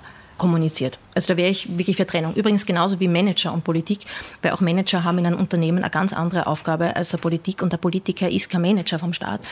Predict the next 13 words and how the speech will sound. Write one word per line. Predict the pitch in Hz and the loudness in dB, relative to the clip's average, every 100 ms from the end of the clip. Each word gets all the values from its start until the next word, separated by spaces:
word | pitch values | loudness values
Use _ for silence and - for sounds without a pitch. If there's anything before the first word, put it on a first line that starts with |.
| - - - | -10 -10 -8
sondern, | - 180 165 175 170 | -2 2 2 2 0
äh, | 165 175 - 190 - - - | 0 0 0 -2 -4 -4 2
muss | 190 175 - | 4 4 4
schauen, | 160 196 | 2 2
dass | 185 - | 0 -2
die | 190 | 0
unterschiedlichen | 185 190 190 190 185 180 | 0 0 0 -2 0 -2
Interessen | 170 170 - - 175 | 0 0 0 0 0
berücksichtigt | 165 165 170 175 160 165 - | 2 0 0 0 -2 -2 0
werden. | 160 202 - - - | 2 2 0 -6 -4
Äh, | - 165 - | 0 0 2
und | 180 | 0
da | 180 | 0